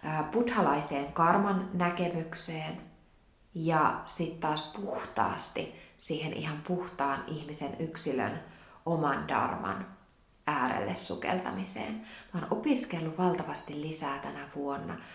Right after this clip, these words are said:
ja tää on ollut mulle todella antoisa syvä sukellus siihen karman ja dharman äärelle. Ja musta on ihana päästä tammikuussa sun kanssa työskentelemään tän teeman äärellä.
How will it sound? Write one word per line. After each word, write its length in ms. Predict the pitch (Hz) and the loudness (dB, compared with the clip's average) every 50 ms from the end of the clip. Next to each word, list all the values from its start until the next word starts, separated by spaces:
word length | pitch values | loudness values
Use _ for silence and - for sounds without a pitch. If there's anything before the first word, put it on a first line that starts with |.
| - - - - - - - | -16 -16 -18 -20 -20 -8 -4
ja 400 | 165 160 156 151 139 - - - - - - - - _ _ _ _ _ _ - | -2 0 2 2 2 0 -2 -6 -12 -16 -20 -20 -20 _ _ _ _ _ _ -2
tää 140 | - 165 175 | 0 2 4
on 80 | 180 | 6
ollut 420 | 180 180 175 175 165 160 160 156 156 | 8 8 8 8 8 6 4 2 0
mulle 400 | 156 160 160 160 160 156 156 - - - - - _ | -2 -2 0 0 0 0 -2 -6 -10 -16 -20 -16 _
todella 840 | - 190 196 208 214 - - - 131 - - 107 76 71 - - - - - - - - - | 2 4 6 6 6 4 4 2 4 0 0 0 0 -2 0 -2 -2 -4 -4 -6 -10 -6 -4
antoisa 840 | - 139 139 - - - - - - - - - - - - - - - - - - - | -2 -2 -2 -2 -4 -6 -6 -4 -4 -2 -2 0 0 2 2 0 -2 -4 -6 -12 -8 -4
syvä 340 | - - - 160 156 151 151 | -2 -2 -2 -2 -4 -2 0
sukellus 680 | - - - - - - - 180 - - - - - | 0 0 0 -2 -4 -4 -2 -2 -2 -2 2 2 2
siihen 280 | - 185 - - 143 - | 2 0 -2 -4 -8 -4
karman 500 | - - 156 147 - - - - - - | 0 0 2 2 2 0 0 -2 -2 -4
ja 80 | - | -2
dharman 440 | - 131 131 127 - - - - - - | -2 -2 -2 -2 -2 -4 -4 -4 -2 -4
äärelle. 540 | - 151 147 - - - 65 - - - 190 - - - - - | -2 -2 -2 -4 -4 -4 -2 -2 -2 -4 -4 -6 -10 -12 -10 -8
Ja 80 | - 156 | -6 -4
musta 220 | 151 156 - 175 | 0 0 2 2
on 100 | 165 160 - | 0 0 0
ihana 280 | 170 156 165 156 147 | 0 0 0 0 0
päästä 340 | 156 - - - - - - - - | 0 0 2 2 2 2 0 -2 -4
tammikuussa 680 | - 151 135 - 143 - - - - - - - - | -4 -2 -2 -2 -6 -6 -6 -6 -4 4 4 4 8
sun 280 | - - 147 143 151 147 | 8 6 6 6 0 2
kanssa 420 | - - 92 90 - - - - | 2 2 4 4 2 2 2 -2
työskentelemään 800 | - - - - - - 90 90 85 90 - - - - 185 - - | -4 -4 0 0 0 0 0 -4 -6 -6 -6 -4 -4 -4 -4 -6 -6
tän 180 | - - - - | -8 -8 -6 -4
teeman 420 | - - - - - - - - - | -4 -4 -4 -4 -4 -6 -8 -8 -6
äärellä. 420 | - - 170 175 175 185 - - | -6 -4 -4 -4 -6 -10 -12 -12